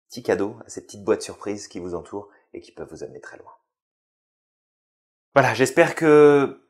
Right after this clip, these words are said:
ça vous paraît clair tout ça et que, bah, vous allez mettre de côté votre facteur critique, votre facteur, euh, jugement pour pouvoir, euh,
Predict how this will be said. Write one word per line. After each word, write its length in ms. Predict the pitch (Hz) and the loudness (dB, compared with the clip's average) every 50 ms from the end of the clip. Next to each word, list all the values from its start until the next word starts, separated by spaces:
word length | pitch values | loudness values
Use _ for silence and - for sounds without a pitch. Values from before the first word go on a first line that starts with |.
| _ _ - | _ _ 0
ça 120 | - 147 | 2 2
vous 80 | 143 143 | 2 4
paraît 200 | 147 151 147 131 | 4 2 2 4
clair 220 | 131 147 151 147 | 4 2 2 2
tout 100 | - 139 | 0 -8
ça 300 | - - 135 123 160 175 - - - - - - _ _ _ _ _ - | -2 2 4 4 4 2 -6 -14 -20 -20 -20 -20 _ _ _ _ _ -6
et 140 | 131 123 - | -6 -6 -4
que, 500 | - 139 131 127 127 127 120 - - _ _ _ _ _ _ _ _ - | -4 0 0 0 2 0 -2 -4 -8 _ _ _ _ _ _ _ _ -4
bah, 120 | 123 131 | -2 -2
vous 160 | 127 139 147 160 | -2 0 0 2
allez 240 | 170 180 185 185 | 4 4 4 4
mettre 200 | 170 170 165 143 | 4 2 -2 0
de 80 | 131 143 | -2 -4
côté 380 | 143 - 139 135 - 135 127 120 | -4 -4 -8 -8 -8 -8 -8 -8
votre 680 | 107 110 107 - - - - - 95 90 82 78 80 - | -8 -10 -14 -14 -18 -20 -20 -16 -16 -14 -14 -16 -18 -16
facteur 340 | - 101 101 - - - - | -10 -10 -10 -10 -10 -16 -16
critique, 500 | - - 87 _ - 87 - _ _ _ _ _ - - - - - _ _ | -16 -20 -20 _ -20 -20 -20 _ _ _ _ _ -20 -20 -20 -20 -20 _ _
votre 480 | - 80 87 87 - - - 85 80 76 | -10 -10 -10 -10 -10 -14 -12 -12 -12 -12
facteur, 580 | - - 87 85 - - 87 85 82 78 - 73 | -12 -14 -16 -16 -12 -10 -10 -10 -10 -12 -18 -20
euh, 100 | 69 - - _ _ _ | -20 -20 -20 _ _ _
jugement 680 | _ - - 90 98 92 85 80 82 87 82 - _ _ _ _ _ _ _ _ _ _ _ _ _ _ | _ -18 -14 -12 -10 -10 -10 -10 -10 -10 -10 -10 _ _ _ _ _ _ _ _ _ _ _ _ _ _
pour 140 | - 87 - | -16 -16 -16
pouvoir, 500 | - 95 82 85 92 92 95 90 82 85 | -14 -16 -8 -4 -4 -2 -2 -4 -6 -8
euh, 180 | 76 71 69 | -10 -10 -12